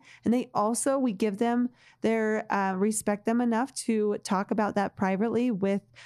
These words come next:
each other or with, in their meetings. They know that their meetings is a safe place they can share their experience, strength, and hope without us prying and asking them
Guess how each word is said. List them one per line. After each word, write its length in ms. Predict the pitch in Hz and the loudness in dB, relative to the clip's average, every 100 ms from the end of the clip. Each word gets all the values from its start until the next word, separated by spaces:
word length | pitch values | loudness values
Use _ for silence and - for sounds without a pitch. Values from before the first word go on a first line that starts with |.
| - | -6
each 320 | - 202 - | -2 -2 0
other 380 | 190 185 240 285 | 0 2 0 0
or 280 | - 208 202 | 0 0 2
with, 340 | 185 196 185 - | 2 0 -2 -4
in 160 | - 208 | -2 0
their 160 | 202 196 | 2 2
meetings. 500 | 196 165 151 151 - - - - | 2 0 -2 -6 -12 -20 -12 -2
They 180 | 214 | 2
know 200 | 247 220 | 2 2
that 160 | 240 - | 0 0
their 100 | 208 | 0
meetings 380 | 208 214 220 - | 2 0 -2 -2
is 60 | |
a 80 | 196 | -2
safe 340 | - 202 220 - | 0 -2 -2 -2
place 300 | 196 220 - | 0 0 0
they 140 | 185 | -2
can 200 | - 196 | 0 -2
share 600 | - - 180 180 226 320 - _ _ - | -2 -2 0 0 0 -2 -8 _ _ -2
their 200 | 202 226 | 0 0
experience, 600 | - - 202 202 - - | -4 -4 0 0 -2 -4
strength, 320 | - 202 202 | -2 -2 0
and 140 | 190 | 0
hope 260 | 180 202 220 | 2 0 0
without 500 | 190 196 - 196 - | -2 -2 -2 -2 0
us 220 | 196 190 | 0 -2
prying 440 | - - 202 185 185 | -4 -2 0 0 -2
and 80 | - | 0
asking 420 | 185 185 - 185 | -2 -2 -2 0
them 300 | 180 175 | 0 0